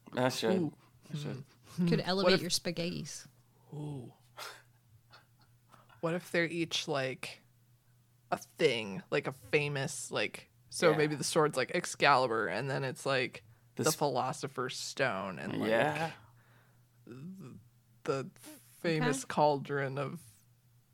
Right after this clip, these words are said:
Speaker 2: um,
Speaker 3: Snape.
Speaker 2: <laughs> the potions master.
Speaker 3: The potions master.
Speaker 2: <laughs> Potions, and I'm going into battle.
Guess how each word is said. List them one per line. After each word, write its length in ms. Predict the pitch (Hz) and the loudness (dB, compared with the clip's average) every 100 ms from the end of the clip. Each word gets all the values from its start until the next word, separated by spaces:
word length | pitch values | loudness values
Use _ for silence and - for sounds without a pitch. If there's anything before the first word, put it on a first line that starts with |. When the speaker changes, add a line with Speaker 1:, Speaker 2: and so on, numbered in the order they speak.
| _ _ - | _ _ -8
Speaker 2:
um, 180 | 135 120 | -2 2
Speaker 3:
Snape. 580 | - - 170 180 - - - - _ _ - - - _ - | 4 6 6 6 4 -6 -16 -20 _ _ -20 -18 -18 _ -2
Speaker 2:
<laughs> 840 | - - - 880 - - - 302 | 0 6 8 8 8 6 4 6
the 100 | - 247 | 10 10
potions 680 | 262 240 220 - 175 175 | 12 12 12 8 -2 -2
master. 560 | 202 175 156 - - 175 | 0 6 6 6 4 4
Speaker 3:
The 120 | 175 202 | 8 8
potions 520 | 196 208 190 190 180 | 8 6 2 0 2
master. 640 | 170 165 - 180 165 170 - | 4 4 4 2 -2 -4 -10
Speaker 2:
<laughs> 120 | - - | -14 -6
Potions, 600 | - 240 - 151 - - | 2 4 4 -4 -8 -6
and 140 | - | -2
I'm 240 | 110 143 190 | 0 0 2
going 280 | 175 160 | 2 2
into 180 | 147 165 | 0 -4
battle. 520 | - - - - 190 | -4 -4 -6 -6 -12